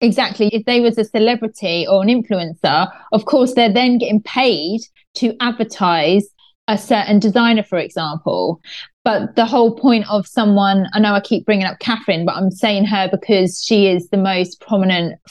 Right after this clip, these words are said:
fashion member of the royal family. When she wears something, for instance, by a designer like Jenny Packham, that's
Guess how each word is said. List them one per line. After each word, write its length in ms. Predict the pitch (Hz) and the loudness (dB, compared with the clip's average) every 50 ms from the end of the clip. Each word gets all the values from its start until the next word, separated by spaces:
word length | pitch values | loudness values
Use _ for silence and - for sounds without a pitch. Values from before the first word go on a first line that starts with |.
| - - | -10 -4
fashion 680 | - 220 202 - - - 208 175 160 160 160 175 185 | -4 -4 -4 -4 -2 0 0 0 0 0 0 0 2
member 260 | 190 180 170 170 165 175 | 2 2 0 0 0 -2
of 160 | 170 160 156 - | -2 -2 -2 0
the 100 | 180 165 | 0 2
royal 280 | 170 170 165 160 160 - | 4 4 4 2 2 0
family. 680 | 190 180 180 180 170 160 - 98 82 - - 185 185 - - - - - _ _ - | 0 0 0 -2 -2 -4 -8 -8 -10 -10 -12 -12 -12 -12 -16 -20 -20 -20 _ _ 2
When 540 | 202 196 247 240 233 233 226 220 208 - - | 4 4 4 4 4 2 2 2 0 -2 -4
she 260 | 202 - - 240 220 208 | -4 0 2 2 2 2
wears 420 | 220 226 226 226 226 214 214 190 - _ _ _ _ _ | 2 2 0 0 -2 -2 -4 -6 -8 _ _ _ _ _
something, 600 | - 214 190 196 196 - 208 185 175 175 175 175 - | -8 -6 -6 -8 -6 -4 -4 -4 -4 -4 -8 -6 -2
for 80 | - 208 | 0 0
instance, 400 | 190 175 - 202 175 170 - - | 0 0 -2 -4 -4 -6 -6 -4
by 200 | - 196 190 185 | 0 0 2 2
a 60 | 175 | 0
designer 480 | 170 202 170 202 185 180 180 175 175 170 180 180 | 0 0 0 0 0 0 0 0 0 0 0 0
like 260 | 185 190 175 156 - - - | 0 0 0 -2 -6 -8 -4
Jenny 260 | - 208 190 190 185 185 | -2 -2 -2 -2 -4 -4
Packham, 720 | - - 220 220 - - 190 147 147 143 170 196 226 233 - _ - | -4 -6 -6 -4 -4 -2 -2 -2 0 0 2 0 0 0 -2 _ -4
that's 420 | 254 233 226 - - - - - | -2 -2 -2 -2 -6 -10 -20 -20